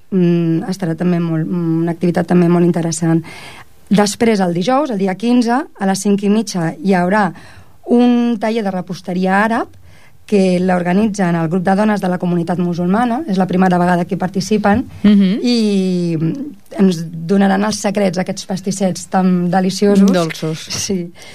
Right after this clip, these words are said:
Speaker 1: I ja per últim acabarem en el divendres vint-i-tres de març a les sis de la tarda a la sala d'actes del Centre Cultural amb una xerrada sobre dona i societat que reflexionarà sobre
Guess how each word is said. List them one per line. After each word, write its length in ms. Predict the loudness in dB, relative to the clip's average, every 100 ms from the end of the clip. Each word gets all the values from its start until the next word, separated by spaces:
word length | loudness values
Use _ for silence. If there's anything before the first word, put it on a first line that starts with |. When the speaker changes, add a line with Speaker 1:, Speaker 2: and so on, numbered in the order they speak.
| -20 -20 -2
Speaker 1:
I 800 | 2 4 4 2 2 0 0 2
ja 140 | 0 0
per 180 | 0
últim 300 | 0 0 0
acabarem 500 | 0 0 -2 0 0
en 160 | 0 -2
el 200 | -2 -4
divendres 360 | 0 0 0 0
vint-i-tres 380 | -2 0 0
de 80 | 0
març 280 | 0 -2 -2
a 60 | -6
les 120 | -4
sis 140 | -2
de 120 | 0
la 100 | 0
tarda 380 | 2 2 2 0 -2 -8 -20 -8
a 80 | -4
la 120 | -4
sala 180 | -2 -2
d'actes 300 | -4 -4 -6
del 120 | -2
Centre 280 | 0 0 2
Cultural 500 | 0 2 2 2 -2 -14 -20 -20 -20 -2
amb 380 | 2 4 2
una 400 | 2 0 0 0 -2
xerrada 380 | -4 -2 -2
sobre 260 | -2 0 0
dona 200 | 2 0
i 60 | -2
societat 640 | -8 -4 -2 0 -2 -4 -12 -20 -20 -16
que 160 | 0 2
reflexionarà 840 | 2 -2 -6 0 2 2 2 0
sobre 340 | 0 -2 0